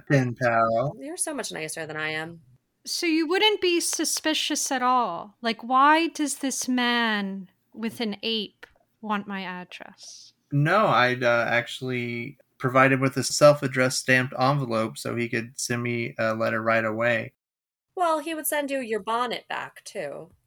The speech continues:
Speaker 2: There was, there was,
Speaker 1: <laughs>
Speaker 2: there was something in it for you. You were getting a new bonnet.
Speaker 3: I guess, I suppose.
Speaker 1: Yep, you end up with a new bonnet and a pen pal. Like, it's a win-win.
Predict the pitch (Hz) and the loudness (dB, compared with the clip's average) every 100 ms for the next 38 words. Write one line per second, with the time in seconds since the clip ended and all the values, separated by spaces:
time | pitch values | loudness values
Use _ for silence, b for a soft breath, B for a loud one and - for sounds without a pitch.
0 | - 226 247 277 - 254 233 247 254 247 | -12 -8 2 2 4 0 2 2 2 2
1 | 196 - 220 202 - 175 277 240 254 285 | 2 4 4 4 2 2 4 6 6 6
2 | 311 311 285 277 247 220 - 208 196 202 | 2 -2 -2 -4 -2 -4 -6 -8 -6 -6
3 | 147 156 165 208 220 190 165 170 170 175 | -6 -8 -6 -6 -6 -8 -8 -8 -10 -14
4 | - _ _ _ 254 262 320 196 151 - | -20 _ _ _ -12 -2 0 0 -4 -10
5 | - 214 202 247 - 285 254 - - - | -10 -8 -6 -8 -6 -4 -4 -6 -16 -16
6 | - - - - 147 160 175 135 135 147 | -12 -12 -14 -2 2 2 0 0 2 2
7 | 147 147 143 - _ 143 135 131 131 127 | 2 4 2 0 _ 2 4 6 6 6
8 | 147 143 139 147 143 139 135 131 127 131 | 4 6 6 6 2 4 4 4 4 2
9 | 127 127 110 104 110 - 117 - 117 117 | 4 4 4 4 0 0 -2 0 0 2
10 | 127 123 123 113 104 107 | 2 4 4 2 0 -8